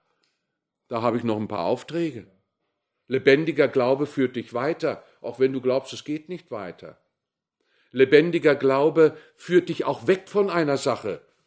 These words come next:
wo du schon immer gewesen bist, und verändert dich. Das will der Herr aufrichten, nicht das Etablierte. Und Israel war dabei, sich zu etablieren. Jetzt wissen wir ja Bescheid, wir machen alles richtig, ordentlich,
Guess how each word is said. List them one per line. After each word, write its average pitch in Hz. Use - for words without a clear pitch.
wo 143
du 135
schon 127
immer 190
gewesen 156
bist, -
und 123
verändert 139
dich. 90
Das 180
will 180
der 151
Herr 135
aufrichten, 98
nicht 190
das 151
Etablierte. 127
Und 101
Israel 165
war 165
dabei, 143
sich 156
zu 165
etablieren. 143
Jetzt 147
wissen 143
wir 117
ja 107
Bescheid, 151
wir 127
machen 117
alles 110
richtig, 156
ordentlich, 131